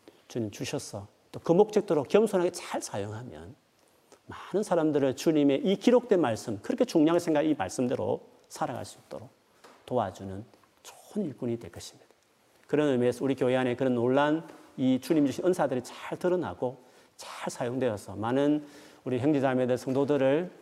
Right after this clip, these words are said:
하나님 뜻대로 말씀을 살아가도록 건강하게 돕는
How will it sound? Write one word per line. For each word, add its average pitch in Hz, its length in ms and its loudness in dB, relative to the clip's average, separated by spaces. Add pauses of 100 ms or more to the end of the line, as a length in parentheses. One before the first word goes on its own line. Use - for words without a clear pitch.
하나님 139 220 0
뜻대로 175 300 2
말씀을 135 300 2
살아가도록 117 680 -4 (260)
건강하게 143 460 2
돕는 110 560 0